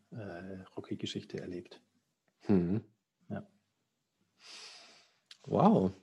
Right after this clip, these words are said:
Speaker 2: Okay, es hat mich jetzt gerade wirklich sehr motiviert, mir die Filme dann doch mal, oder zumindest die ersten drei dann mal anzuschauen. Danke dafür. Ich bin ja, ich bin offen gestanden ja nicht so der, der riesen achtziger-Fan. Wobei der erste Rocky-Film ist, glaub ich, sogar noch Ende der siebziger erschienen,
Speaker 1: Das
Speaker 2: oder?
Speaker 1: weiß ich gar nicht genau.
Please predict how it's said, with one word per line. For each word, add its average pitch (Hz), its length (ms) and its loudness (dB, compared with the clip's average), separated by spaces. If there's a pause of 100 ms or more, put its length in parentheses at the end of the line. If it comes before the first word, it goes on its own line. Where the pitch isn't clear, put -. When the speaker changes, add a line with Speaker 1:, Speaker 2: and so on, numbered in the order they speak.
(220)
Speaker 2:
Okay, 117 300 10
es 110 160 6
hat 151 120 6
mich 143 80 8
jetzt 156 160 4
gerade 139 200 6
wirklich 127 280 0
sehr 123 200 8
motiviert, 131 460 6
mir 120 80 4
die 113 100 2
Filme 110 360 6
dann 104 140 2
doch 104 160 -2
mal, 101 180 2
oder 98 120 6
zumindest 107 380 6
die - 60 4
ersten 101 280 0
drei 98 240 8
dann 101 140 8
mal 92 160 8
anzuschauen. 92 600 4 (500)
Danke 110 240 0
dafür. 95 500 2 (720)
Ich - 160 -8
bin 113 140 12
ja, 107 220 12
ich 107 220 2
bin 101 260 4
offen 98 220 2
gestanden 95 360 4
ja 85 60 4
nicht 92 200 2
so 98 120 6
der, 92 360 6
der 92 220 2
riesen 98 300 0
achtziger-Fan. 90 1160 -4 (1160)
Wobei 95 200 2
der 95 100 4
erste 107 220 0
Rocky-Film 117 560 0
ist, 113 80 -6
glaub 113 120 -2
ich, 110 60 -8
sogar 120 180 -2
noch 104 120 -2
Ende 110 180 0
der 98 60 0
siebziger 95 460 -6
erschienen, 90 320 -2
Speaker 1:
Das 92 100 0
Speaker 2:
oder? 135 100 2
Speaker 1:
weiß - 140 -2
ich - 140 -8
gar 82 100 -12
nicht - 180 -16
genau. 82 320 -14